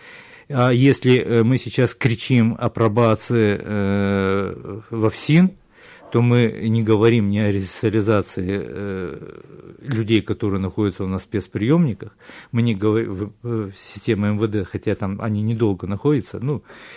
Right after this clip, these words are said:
хотя иностранные граждане до двух лет могут находиться. Вот, но мы вообще ничего не говорим по ресоциализации, э, пациентов, которые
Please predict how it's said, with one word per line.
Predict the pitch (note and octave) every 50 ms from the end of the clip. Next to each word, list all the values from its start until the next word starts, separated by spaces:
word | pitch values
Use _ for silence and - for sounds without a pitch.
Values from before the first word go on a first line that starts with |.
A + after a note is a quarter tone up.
| - - -
хотя | - - A#2+ - D3 C3 C3 C3
иностранные | A#2 A#2+ B2+ - - C3+ C#3+ A2+ A2 G#2
граждане | G2+ C3+ D3+ C#3+ B2 A2+ G2
до | G2+ G#2+
двух | G2+ A2+ G#2 -
лет | C3 A2 -
могут | F2 E2+ D2+ D#2+ -
находиться. | F2+ F2 E2+ F#2+ - A2+ A2 - _ _ _ - - - - - - - _
Вот, | - A2+ A2+ A2+ F2+
но | A2 B2
мы | C3 C3 C3+ C3 B2+ - - - -
вообще | C3+ A#2 G#2+ G#2 A2+ A2+ G#2+ - - - - B2 B2+ C#3
ничего | D3 C#3 G#2 - B2+ A#2+ B2
не | A#2 A2+ G#2+
говорим | F#2+ F#2 G#2+ G#2 G#2 A2 A2 G#2 F#2+
по | - -
ресоциализации, | F#2+ G#2 F#2+ - - - G#2 G2+ G#2 F#2 G#2+ A2 G2+ F#2+ - - - G2+ F#2 F#2 F#2+ G2
э, | G2+ G2+ G2+ G2 G2+ F#2+
пациентов, | - - - - G#2+ A2+ D3 E3 - - - -
которые | - - - A#2 A2 G2+ G2+ G2 G#2+